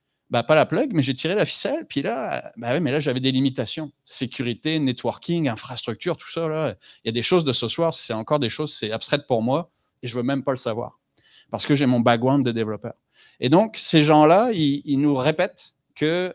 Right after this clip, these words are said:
dans cet écosystème, euh, c'est bien beau, il, il en faut, il faut de l'infra, il faut du networking, il faut de la sécurité, mais est-ce que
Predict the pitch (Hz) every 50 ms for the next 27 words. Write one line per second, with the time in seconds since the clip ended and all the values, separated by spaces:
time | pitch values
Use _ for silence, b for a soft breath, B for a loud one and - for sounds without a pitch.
0 | - - - 123 123 135 - - 139 127 - 151 147 - 160 - - 151 135 -
1 | 170 175 208 214 220 - _ _ _ _ _ _ _ _ _ 120 123 120 120 117
2 | - - - 131 123 131 127 123 117 135 160 202 233 - _ _ _ - 117 -
3 | 147 - - 143 123 123 117 113 - - 202 202 170 - - 110 95 - - 170
4 | 170 160 131 135 127 120 113 117 120 117 - - - - 147 151 143 127 - -
5 | 160 143 143 147 135 120 - 131 120 - - 160 156 131 - - 139 127 120 -
6 | - 117 - 123 113 113 - - 190 - - _ _ _ _ _ _ _ _ _
7 | - 123 135 - 175 165 156 - - - 180 180 196 208 247 226